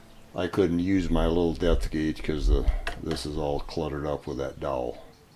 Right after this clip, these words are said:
spotted dowel. All right, my next step is drawing a center line on the bottom of the stock. In a typical bolt action, you can, there's two, three, two or three reference points you can go on.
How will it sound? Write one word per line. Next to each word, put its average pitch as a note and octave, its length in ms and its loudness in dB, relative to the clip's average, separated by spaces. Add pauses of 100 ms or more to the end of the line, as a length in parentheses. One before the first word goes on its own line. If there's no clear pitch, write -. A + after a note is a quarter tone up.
(100)
spotted D2 520 2
dowel. C2 340 -10 (1080)
All F#2+ 80 -8
right, G#2 340 -2 (360)
my G#2+ 120 -4
next A#2+ 260 -2
step B2 340 2
is F#2 140 -4
drawing A2+ 320 2
a F2+ 60 -4
center B2 340 0
line A2 400 2
on G2 160 0
the F2 60 -6
bottom G#2+ 500 4
of F2 160 -2
the E2 60 -12
stock. E2+ 560 -4 (1160)
In F#2 200 -8
a E2+ 80 -10
typical - 440 -2
bolt G#2+ 320 6
action, G#2+ 480 4
you F#2+ 120 -4
can, G#2 220 -12 (180)
there's F#2 300 -8
two, B2 260 -4
three, G2 320 -6 (340)
two C#3+ 240 -4
or B2 80 4
three A#2 300 -4
reference G#2 500 0
points G#2 400 -4
you G2+ 100 -8
can F#2+ 120 -10
go G2+ 240 2
on. F#2+ 420 -4